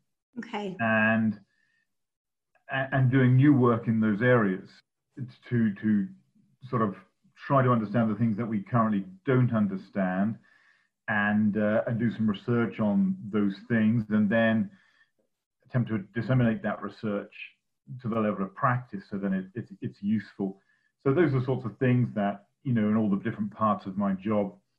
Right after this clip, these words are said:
Speaker 2: uh, I en-, enjoy doing, uh, enjoy interacting with our, our students in relation to those things, of course, as well.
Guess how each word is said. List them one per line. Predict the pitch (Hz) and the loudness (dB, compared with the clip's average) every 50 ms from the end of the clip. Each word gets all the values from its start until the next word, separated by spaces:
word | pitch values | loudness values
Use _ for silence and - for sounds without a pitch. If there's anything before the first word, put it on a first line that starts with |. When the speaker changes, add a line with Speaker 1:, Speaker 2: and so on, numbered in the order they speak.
| _ _ _ _ _ _ _ _ _ - | _ _ _ _ _ _ _ _ _ -4
Speaker 2:
uh, | 107 101 104 101 | -2 -2 -2 -2
I | 107 107 104 | -2 0 0
en-, | 101 98 98 101 98 - - 110 | 2 2 2 2 0 -2 -4 -4
enjoy | 104 98 98 101 104 101 98 | -2 -2 -2 -2 0 0 0
doing, | 95 92 127 127 117 110 107 104 113 127 - _ _ _ _ - | 0 2 2 4 4 4 2 2 0 -4 -8 _ _ _ _ -6
uh, | 101 98 95 95 98 - | -4 -2 -2 -2 -2 -2
enjoy | 117 107 117 110 104 | -2 -2 0 0 0
interacting | 101 101 98 98 107 104 98 95 107 107 | 0 0 0 0 -2 -2 -2 -2 -2 -2
with | 104 101 98 | 0 0 0
our, | 98 95 95 95 - - _ - | 0 0 0 -2 -6 -12 _ -8
our | 107 104 98 95 - - | -6 -6 -6 -8 -10 -8
students | - 113 101 104 101 98 - - _ _ _ _ - | -6 -2 -2 -2 -2 -4 -6 -12 _ _ _ _ -4
in | 139 120 | -2 0
relation | 110 110 113 127 139 135 127 127 120 | 2 2 4 4 2 2 0 -2 -4
to | 117 | -4
those | 101 101 101 98 - | -4 -4 -4 -4 -4
things, | - 107 101 95 | -4 -2 -2 -2
of | 101 98 | -4 -8
course, | - - 110 104 98 - - | -8 -8 -6 -6 -8 -8 -12
as | 98 92 - | -16 -8 -4
well. | 113 113 107 104 98 98 | 0 0 2 2 0 0